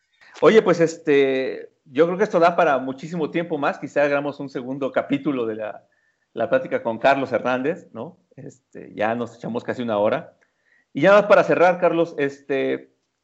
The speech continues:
a-, algo decías y que es muy, muy representativo de la diferencia de los tiempos, ¿no? En los que nosotros pudimos, tuvimos la posibilidad de, de, de, de, de ejercer o de comenzar a ejercer. Algunos nos tuvimos que adaptar a los nuevos tiempos, ¿no?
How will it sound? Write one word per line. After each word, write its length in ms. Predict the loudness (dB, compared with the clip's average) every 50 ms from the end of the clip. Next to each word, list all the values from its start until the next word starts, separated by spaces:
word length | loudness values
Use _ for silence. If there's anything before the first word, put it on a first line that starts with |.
| _ _ _ _ _ _ _ _ _ _ _ -20 -20 -20 _ _ _ _
a-, 400 | -18 -16 -10 -6 -4 -4 -4 -4 0
algo 280 | 2 2 4 4 4
decías 480 | 2 2 -2 -2 2 4 4 4 2 -2
y 80 | -8
que 100 | -2 -2
es 60 | -2 -2
muy, 580 | 0 -2 -2 -2 -2 -4 -8 -10 -12 -16 -16 _
muy 240 | -12 -8 -6 -2
representativo 680 | -2 -2 -2 -2 -8 -4 -2 -2 -2 -2 -2 -2 0 0
de 100 | 0 0
la 80 | 0 -2
diferencia 580 | -4 -4 0 0 0 0 0 -4 -2 -4 -4
de 120 | -2 -4 -6
los 240 | -6 -8 -10 _
tiempos, 360 | -2 -2 -2 -2 -2 -4 -4 -4
¿no? 200 | -2 -4 -4 -4
En 80 | -6
los 160 | -8 -10 -10
que 100 | -10 -12
nosotros 360 | -10 -6 -4 -4 -4 -4 -6 -8
pudimos, 540 | -8 -6 -6 -4 -2 -2 -4 -6 -6 _ _ _ _ _ _ _ _ -12
tuvimos 220 | -6 -2 -2 2
la 120 | 2 2 0
posibilidad 420 | 0 -12 -10 -4 0 2 2 2
de, 400 | 2 0 -4 -4 -6 -8 -12 -20 _ _ -20 -20 -20 _ _ _ _ _
de, 180 | -20 -20 -20
de, 280 | -18 -18 -18 -18 -20 -20
de, 240 | _ -20 -20 -20 _ _
de 80 | -18
ejercer 420 | -14 -4 -4 -4 -2 2 6 6 6
o 80 | 6
de 120 | 6 2 -2
comenzar 380 | -2 -2 -2 -2 0 0 0
a 40 | 0
ejercer. 440 | 2 0 -4 -4 0 2 2 4 4
Algunos 480 | 2 -2 -4 -4 -4 -4 -6 -6 -10 _ _ _ _ _ _ _ _ _ _ _ _ _
nos 220 | -6 -6 -6 -4
tuvimos 300 | -4 -4 -2 -2 -4 -4
que 120 | 0 0 2
adaptar 560 | 2 2 0 -4 -4 -2 0 0 2 2 2
a 60 | 0
los 140 | 0 -2 -6
nuevos 300 | -6 -6 -6 -6 -8 -6
tiempos, 380 | -6 -6 -6 -4 -6 -6 -6
¿no? 260 | -4 -6 -6 -8 -10